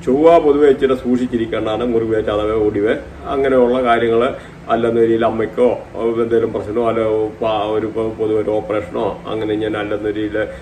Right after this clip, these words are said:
ഏഹ്, ശത്രുക്കൾ ഉണ്ടാകാനോ ശത്രുക്കളായിട്ടുള്ള പ്രശ്നം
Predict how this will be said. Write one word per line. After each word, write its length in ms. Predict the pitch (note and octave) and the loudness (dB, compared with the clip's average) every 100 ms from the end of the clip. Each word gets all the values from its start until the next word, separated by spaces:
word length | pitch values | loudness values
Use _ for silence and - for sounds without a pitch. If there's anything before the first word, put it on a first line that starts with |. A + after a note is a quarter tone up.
| - - A2 G#2+ | -18 -14 -8 -2
ഏഹ്, 240 | G#2 G#2 G2+ | 0 0 -2
ശത്രുക്കൾ 440 | G#2 - F#2 G#2+ | -6 -8 -6 -4
ഉണ്ടാകാനോ 400 | G#2 G#2 G#2 G#2 | -2 -2 -2 -2
ശത്രുക്കളായിട്ടുള്ള 680 | G2+ G2 G2 G#2 G#2 G#2 G#2 - | -4 -6 -6 -4 -4 -2 -4 -4
പ്രശ്നം 400 | G#2+ - G#2+ A2+ | -6 -6 -6 -6